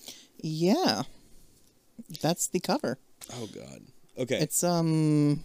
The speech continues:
Speaker 2: It's also very s-, shiny and silvery like most of the rest of them, yeah.
Speaker 1: Yeah, I, I like the shiny silver.
Speaker 2: I do, too.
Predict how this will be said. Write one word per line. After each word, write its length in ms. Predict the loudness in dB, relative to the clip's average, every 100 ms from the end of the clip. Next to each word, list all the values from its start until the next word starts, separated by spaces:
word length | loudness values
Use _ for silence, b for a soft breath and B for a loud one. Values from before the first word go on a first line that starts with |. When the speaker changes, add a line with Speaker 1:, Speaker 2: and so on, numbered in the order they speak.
| -8 -10
Speaker 2:
It's 120 | -2
also 240 | 0 0 2
very 140 | 2
s-, 200 | 2 0
shiny 460 | -2 0 2 0 0
and 100 | 0
silvery 340 | 0 2 2
like 180 | 2 -2
most 240 | -2 -2 -2
of 60 |
the 80 | 0
rest 260 | 0 -2 -6
of 100 | -8
them, 160 | -6
yeah. 180 | -4 -4
Speaker 1:
Yeah, 100 | -4 -8
I, 60 | -8
I 40 |
like 200 | -10 -10
the 100 | -12
shiny 280 | -10 -10 -10
silver. 200 | -12 -8 -2
Speaker 2:
I 100 | -2
do, 140 | -2
too. 360 | -6 -8 -8